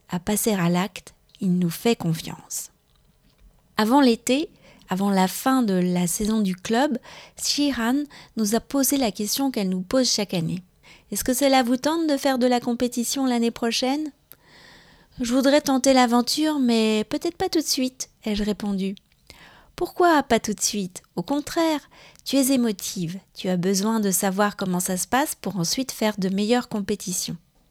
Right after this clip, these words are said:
Le cours compétition, c'est celui du vendredi, avec les ados qui font la roue sans les mains, un sabre à la main, qui atterrissent en grand écart et repartent d'un bond.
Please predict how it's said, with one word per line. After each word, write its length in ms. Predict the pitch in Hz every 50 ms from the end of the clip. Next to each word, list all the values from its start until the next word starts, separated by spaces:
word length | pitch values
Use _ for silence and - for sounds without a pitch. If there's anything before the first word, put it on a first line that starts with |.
| _ _ _ _ _ _ _
Le 80 | - 208
cours 240 | - - 392 392 -
compétition, 800 | - 254 240 - 220 214 - - 220 - - - 330 349 349 - - - - - _
c'est 180 | - - 208
celui 320 | 202 - 254 247 294 320 254
du 120 | 233 233
vendredi, 560 | 226 277 277 262 262 262 214 220 226 240 - _ _ _ _ -
avec 240 | 180 180 180 -
les 180 | 220 226 202 226
ados 240 | 220 214 233 269 247
qui 140 | - - -
font 180 | - - 202
la 140 | 196 190 190
roue 180 | 196 208 226 226
sans 200 | - - 185 185
les 160 | 190 185 185
mains, 300 | 196 214 247 311 370 349 - _ -
un 80 | 175 175
sabre 280 | 160 - 165 151 156
à 80 | 147 156
la 160 | 160 170 185
main, 260 | 208 247 294 349 381 - - - - - - - - _
qui 120 | - - 285
atterrissent 640 | 277 262 - 277 262 240 262 269 269 - - -
en 100 | 220 196
grand 240 | 185 202 208 220 -
écart 400 | 214 190 - 214 208 233 269 254
et 80 | 220 196
repartent 460 | 190 196 185 - 247 254 - - 214
d'un 220 | 190 190 185 185
bond. 180 | 185 165 160